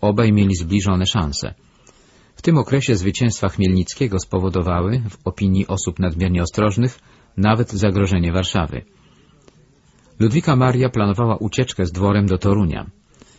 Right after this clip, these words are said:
W związku ze zbliżającą się elekcją zaczęto ujawniać projekty dotyczące małżeństwa.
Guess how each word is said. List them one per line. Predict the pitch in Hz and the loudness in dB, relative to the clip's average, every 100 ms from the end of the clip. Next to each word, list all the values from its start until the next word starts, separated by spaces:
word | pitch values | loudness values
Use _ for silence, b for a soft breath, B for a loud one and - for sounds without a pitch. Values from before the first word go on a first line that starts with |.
| b | b
W | 82 | -4
związku | 110 151 - 123 | 0 0 0 0
ze | 104 | 0
zbliżającą | 87 95 101 110 107 101 | 0 0 2 2 2 0
się | - 104 | 0 -2
elekcją | 98 95 - - 123 147 139 | 0 -2 -2 -6 -2 0 0
zaczęto | 107 127 123 113 | 0 0 0 0
ujawniać | 104 117 110 101 - | 2 2 2 0 -2
projekty | 101 95 107 - 107 | 0 2 2 -2 -4
dotyczące | 90 92 95 92 85 90 | -2 -4 -2 -2 0 0
małżeństwa. | 90 82 78 - - - | 0 -2 -6 -8 -10 -14